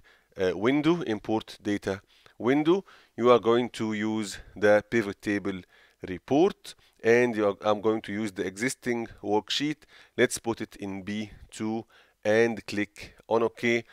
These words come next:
Once I clicked on OK, the query will start to connect to the data source,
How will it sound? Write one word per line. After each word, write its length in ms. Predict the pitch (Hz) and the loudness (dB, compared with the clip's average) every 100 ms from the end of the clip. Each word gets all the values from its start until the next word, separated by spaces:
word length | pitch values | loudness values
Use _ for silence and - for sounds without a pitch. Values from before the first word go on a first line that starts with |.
| - _ - | -20 _ 2
Once 320 | 110 143 120 | 4 6 2
I 140 | 101 | -4
clicked 400 | - 107 104 - | -4 -4 -4 -4
on 160 | - 110 | -2 -2
OK, 480 | 98 - 107 101 104 _ | -2 -6 -4 -2 -4 _
the 160 | 95 113 | -4 -2
query 500 | 131 139 135 127 - - | 2 4 6 4 -2 -10
will 200 | 107 110 | -6 -4
start 280 | - 123 - | 2 2 0
to 60 | |
connect 580 | - 104 104 110 - - _ _ _ - | -6 -2 0 -2 -4 -20 _ _ _ -12
to 280 | - 113 107 | -4 -2 -2
the 80 | 95 | -4
data 260 | 110 107 | -4 -4
source, 460 | 92 127 151 165 | -6 -2 -2 -2